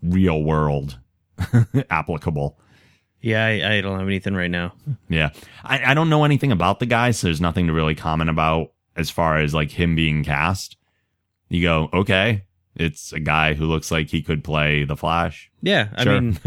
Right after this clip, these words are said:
Speaker 1: <laughs>
Speaker 2: I mean, it's mostly a headshot. We see his neck, but, I mean, looking at his neck, he, he looks like he would be kind of a tall, kinda lanky guy
Speaker 1: Yep.
Speaker 2: that I think would,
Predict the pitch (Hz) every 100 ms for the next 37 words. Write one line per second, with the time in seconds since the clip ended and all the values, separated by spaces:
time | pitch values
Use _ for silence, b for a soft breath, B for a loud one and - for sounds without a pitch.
0 | 135 - 147 120 - 127 120 104 127 120
1 | - 104 92 101 95 98 80 92 101 92
2 | 90 87 87 - 87 85 85 80 78 107
3 | 104 107 95 90 85 87 92 90 87 67
4 | 90 92 98 98 - 90 98 90 85 87
5 | 95 92 80 80 - 87 85 85 82 _
6 | b b _ - 98 78 87 90 82 87
7 | 85 87 80 80 82 82 73 _ 78 80
8 | - - - - 92 92 95 87 82